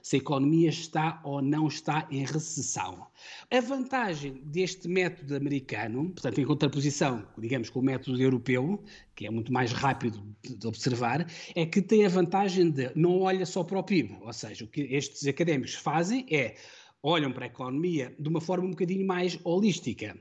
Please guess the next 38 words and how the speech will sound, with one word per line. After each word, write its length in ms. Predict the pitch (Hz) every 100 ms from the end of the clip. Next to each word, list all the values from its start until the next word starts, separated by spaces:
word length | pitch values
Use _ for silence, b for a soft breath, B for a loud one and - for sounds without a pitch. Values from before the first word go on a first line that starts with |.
| B B B
Olham 240 | 127 139
naturalmente 560 | 151 147 151 131 143 -
para 140 | 131
o 60 | 107
pib, 360 | - 135 202
para 140 | 247 127
o 40 |
crescimento 520 | - - 131 135 - - 110
da 100 | 113
riqueza 680 | 113 117 - 131 120 170 -
ou 120 | - 113
para 120 | 104
a 40 | 104
recessão, 580 | - 127 117 160 269 - B B B B -
mas 160 | 262 262
também 240 | 202 185
têm 140 | 190 190
em 40 |
conta 240 | 180 185 185
outras 260 | 165 156
variáveis, 560 | 135 139 170 160 117 107
nomeadamente 640 | 120 120 123 135 127 - - _ _ -
o 80 |
rendimento 460 | 123 143 131 131 117
das 160 | 135 -
pessoas, 680 | - 233 196 190 190 - b b b b
os 160 | 147 -
salários 400 | 160 156 147 -
que 80 |
são 140 | - 139
declarados 440 | 127 143 139 117
à 60 | -
segurança 400 | - 127 123 147
social, 760 | - 160 - 165 147 143 143 B B B
o 100 | 123
nível 280 | 120 117 113
de 120 | 147
emprego, 720 | 170 165 156 151 139 143 135